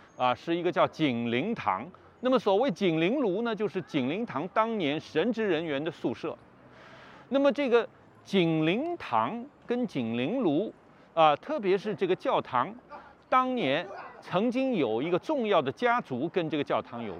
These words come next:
关，也就是中国现代史上的宋氏家族，宋嘉树、宋子文、宋庆龄、宋霭龄、宋美龄这个宋氏家族啊。因为这个宋嘉树曾经作为神职人员在景陵堂啊工作过，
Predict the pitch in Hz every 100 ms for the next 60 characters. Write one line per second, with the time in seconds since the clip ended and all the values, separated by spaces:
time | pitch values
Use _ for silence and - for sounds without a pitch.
0 | - 110 123 - 117 143 151 151 135 -
1 | 170 160 151 175 139 131 - 95 147 123
2 | 113 - 320 226 131 - 151 101 147 127
3 | - 87 - - - - - - 202 147
4 | 175 175 - 180 98 - - - - -
5 | - 233 180 - 120 120 117 123 170 -
6 | - - - - 214 165 - 202 139 135
7 | 175 - 220 156 131 127 131 160 - 170
8 | 127 110 117 156 165 143 - 233 151 147
9 | 180 180 - 117 - 139 143 - - -
10 | 214 233 220 214 208 196 196 - 226 233
11 | 254 254 190 - 143 202 226 233 240 170
12 | 180 156 165 190 156 156 131 143 - -
13 | - - 196 165 - 120 165 190 127 147
14 | - _ _ 120 117 208 202 170 131